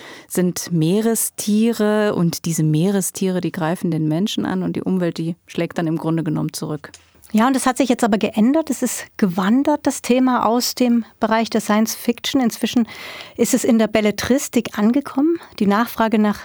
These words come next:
Speaker 2: solchen Texten ist also gestiegen und die Verlage, die drucken das Label Klimafiktion inzwischen auch auf den Bucheinband, um zu zeigen, wir sind am Puls der Zeit.
Speaker 1: Okay, dann lass uns nun mal zur Geschichte von Wu Mingyi kommen. Wir haben ja schon gehört,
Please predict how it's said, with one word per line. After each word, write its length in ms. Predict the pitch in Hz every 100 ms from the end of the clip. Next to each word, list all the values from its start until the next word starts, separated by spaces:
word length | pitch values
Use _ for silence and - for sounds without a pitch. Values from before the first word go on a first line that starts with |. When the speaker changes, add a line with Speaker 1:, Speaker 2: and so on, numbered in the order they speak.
| -
Speaker 2:
solchen 340 | - 208 208 214
Texten 300 | 208 214 214
ist 140 | 208
also 180 | 226 208
gestiegen 520 | 208 - - 247 277
und 120 | 240 214
die 80 |
Verlage, 520 | 190 196 190 208 240 262 - - - -
die 100 | 240
drucken 320 | 240 233 -
das 220 | 214 202
Label 400 | 196 196 196 202 165 -
Klimafiktion 840 | - 214 214 - 202 - 202 143
inzwischen 380 | 196 - 196 208
auch 100 | 185
auf 140 | -
den 160 | - 175
Bucheinband, 760 | - 233 - 190 185 170 190 185 - -
um 180 | - 180
zu 120 | -
zeigen, 460 | - 190 190 196 175 - -
wir 220 | 208 202
sind 240 | 202 190
am 160 | 202 190
Puls 320 | 190 190 190
der 160 | - 196
Zeit. 580 | - 160 - - - - - - - - -
Speaker 1:
Okay, 200 | - 208
dann 120 | 208
lass 160 | 233
uns 140 | 277 254
nun 100 | 262
mal 160 | 285 277
zur 240 | 262 247
Geschichte 500 | 226 208 220 202 208
von 360 | - 185 175 -
Wu 300 | 190 180 196
Mingyi 560 | 190 180 175 165 175 -
kommen. 460 | - 156 151 147
Wir 160 | 147 156
haben 160 | 175
ja 100 | 196
schon 220 | 185 190 185
gehört, 440 | 175 175 214 233